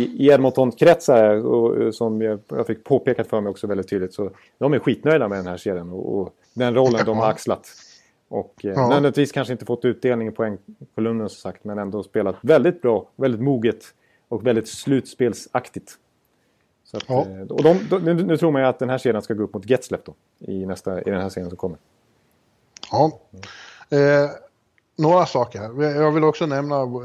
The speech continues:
Speaker 2: vårt svenska ba-, vårt svenska backpar i Edmonton och framförallt, eh, Oskar Kleffi Kläffbom.
Speaker 1: Mm.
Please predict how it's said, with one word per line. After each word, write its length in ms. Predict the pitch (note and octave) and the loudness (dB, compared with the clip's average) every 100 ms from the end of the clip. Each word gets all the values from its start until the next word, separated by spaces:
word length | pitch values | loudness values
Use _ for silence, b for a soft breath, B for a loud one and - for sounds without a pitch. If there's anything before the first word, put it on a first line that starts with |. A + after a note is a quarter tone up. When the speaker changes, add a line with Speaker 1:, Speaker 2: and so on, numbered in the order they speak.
| C3+ A#2+ A#2+ | -10 -12 -16
Speaker 2:
vårt 280 | A#2+ B2+ A2+ | -8 -8 -4
svenska 340 | - C#3+ C#3+ C3+ | -2 -2 -2 0
ba-, 260 | C3 C3+ | 0 0
vårt 200 | C3 C3+ | -4 -6
svenska 340 | - E3 E3 D3+ | 0 -2 0 0
backpar 440 | D#3+ - - E3 | 0 -2 -2 0
i 40 | |
Edmonton 320 | B2+ A#2+ A2 B2 | 0 -2 -2 -2
och 80 | |
framförallt, 600 | C3 C3+ C#3 D#3 D#3+ - | 0 0 2 2 0 -4
eh, 60 | C3+ B2 B2 _ _ _ _ _ b b _ - | -2 -2 -6 _ _ _ _ _ b b _ -6
Oskar 400 | D3 - B2+ G#2+ | -6 -2 -2 -2
Kleffi 520 | - F3 E3 - C#3 | 0 2 2 0 -4
Kläffbom. 680 | - D3+ D#3 F#3 D3+ G#2+ F#2+ b b b b G#3+ | 0 0 0 -4 -4 -4 -12 b b b b -4
Speaker 1:
Mm. 140 | A2+ | -4